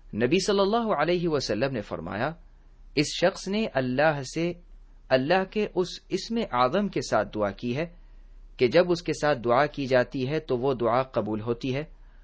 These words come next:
اور جب اس کے ساتھ سوال کیا جاتا ہے تو وہ پورا ہوتا ہے۔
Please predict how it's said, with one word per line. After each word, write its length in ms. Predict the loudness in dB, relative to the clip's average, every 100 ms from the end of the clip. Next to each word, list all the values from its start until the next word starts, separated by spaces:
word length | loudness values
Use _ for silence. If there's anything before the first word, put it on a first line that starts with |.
| -20 -14 -4
اور 100 | 0
جب 220 | 2 2
اس 120 | 0
کے 120 | -2
ساتھ 240 | -2 0 0
سوال 360 | 0 2 2
کیا 240 | 2 -2 -2
جاتا 400 | 0 -2 -4 -4
ہے 100 | -8 -10 -20 -20 -4
تو 100 | 0
وہ 140 | 2 0
پورا 300 | 0 2 2
ہوتا 300 | 0 0 0
ہے۔ 100 | -2